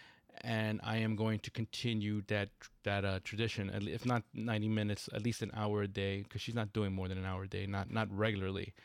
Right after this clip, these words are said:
Uh, I plan to do that this next, the rest of this week, and on my days off, uh, ninety minutes. Ev-, ev-, so, so that's the plan.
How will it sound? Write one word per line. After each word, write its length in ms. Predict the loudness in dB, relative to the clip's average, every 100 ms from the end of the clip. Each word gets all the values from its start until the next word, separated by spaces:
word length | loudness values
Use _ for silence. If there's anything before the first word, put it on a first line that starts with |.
| -20 -20 -20 -8
Uh, 160 | -4 0
I 120 | 0
plan 320 | 0 0 -2 -2
to 80 |
do 180 | -2 0
that 420 | 2 0 -4 -12 -6
this 240 | -4 -2
next, 400 | 0 0 -2 -6 0
the 80 |
rest 160 | 0 0
of 60 | -4
this 180 | -6 -4
week, 420 | -4 -4 -6 -16 -20 -20 -20 -20 _
and 140 | -4 0
on 80 |
my 100 | 0
days 300 | 2 2 4
off, 420 | 4 2 2 -6 -20 _ _
uh, 220 | -2 -2 0
ninety 260 | 0 0
minutes. 560 | 0 0 -2 -6 -10 -12 -14 _ -6
Ev-, 140 | -4
ev-, 120 | -4 -6
so, 340 | -2 -2 -2 -4
so 160 | 0
that's 240 | 0 0 -6
the 100 | -4
plan. 320 | -2 -2